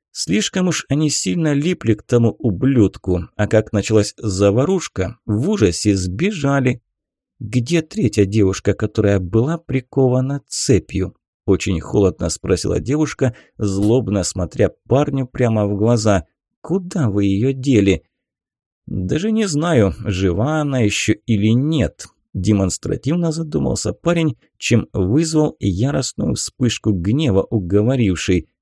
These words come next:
Она достала из кобуры пистолет и направила его дуло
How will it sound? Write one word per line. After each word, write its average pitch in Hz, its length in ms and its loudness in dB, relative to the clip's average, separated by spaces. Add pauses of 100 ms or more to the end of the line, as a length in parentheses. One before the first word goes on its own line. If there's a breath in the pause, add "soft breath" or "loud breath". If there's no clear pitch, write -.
(160)
Она 95 240 0
достала 92 400 0
из - 340 -4
кобуры 90 460 0
пистолет - 760 -2 (200)
и 101 100 0
направила 131 720 -2
его 107 300 2
дуло 123 520 -2